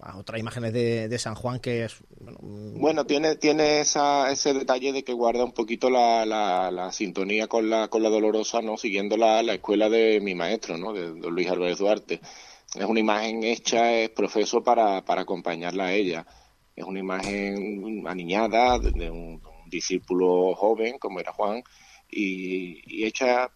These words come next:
Speaker 2: para acompañarla a ella, ¿no? En el sufrimiento por la pasión de, del Señor.
Speaker 1: Ujú.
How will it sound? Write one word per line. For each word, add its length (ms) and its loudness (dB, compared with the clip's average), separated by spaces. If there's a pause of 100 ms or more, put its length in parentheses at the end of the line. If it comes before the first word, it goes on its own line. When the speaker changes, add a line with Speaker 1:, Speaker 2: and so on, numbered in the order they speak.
(120)
Speaker 2:
para 200 2
acompañarla 640 -2
a 40 2
ella, 280 -4
¿no? 120 -10
En 120 -14
el 80 -14
sufrimiento 600 -12
por 160 -14
la 80 -8
pasión 380 -14
de, 160 -12 (160)
del 140 -10
Señor. 280 -16 (220)
Speaker 1:
Ujú. 220 -10